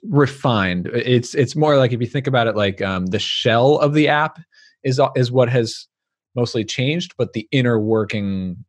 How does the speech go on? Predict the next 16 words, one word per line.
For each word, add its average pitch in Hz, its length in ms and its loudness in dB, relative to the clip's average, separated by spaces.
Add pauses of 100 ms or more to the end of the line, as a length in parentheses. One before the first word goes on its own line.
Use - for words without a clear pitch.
(120)
interface, 92 500 -4
the, 92 120 -16 (100)
the 95 80 -12
little 98 200 -8
form 98 360 -10
fields 92 360 -10
and 87 100 -14
stuff, 92 240 -12
that's 95 200 -10
all 87 320 -8
the - 60 -14
same. 82 320 -16
So 101 100 -14
the 101 100 -10
functionality 135 680 0
is, 107 180 -4